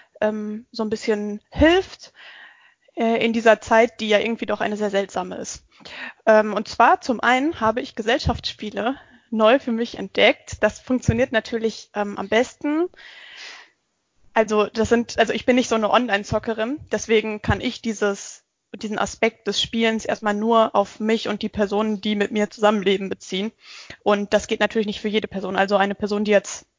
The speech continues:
komplett alleine lebt, äh, kann nicht ganz so viele Spiele,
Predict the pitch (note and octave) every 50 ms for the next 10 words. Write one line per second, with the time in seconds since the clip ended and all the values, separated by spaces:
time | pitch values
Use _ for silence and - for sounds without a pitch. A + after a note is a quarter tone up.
0 | _ - - A3+ G#3 A3 G#3 - G3+ G#3 A3 A#3+ C4+ C#4 C4+ C#4 C#4 C4 C4+ -
1 | - - _ - - - - - _ _ _ _ _ _ _ - - A3+ A3 A3
2 | A3 - - - G#3+ G#3+ G#3 G#3 G#3+ G#3+ - - G#3+ G#3 - - G3+ G3+ G#3+ -
3 | G#3+ G3+ - - G#3+ G#3 G3+ G3 G3 F#3+ F#3+ F#3+ G3 _ _ _ _ _ _ -
4 | _ _ - - - - - G#3+ G#3+ G3+ G3 G3 F#3 F#3 G3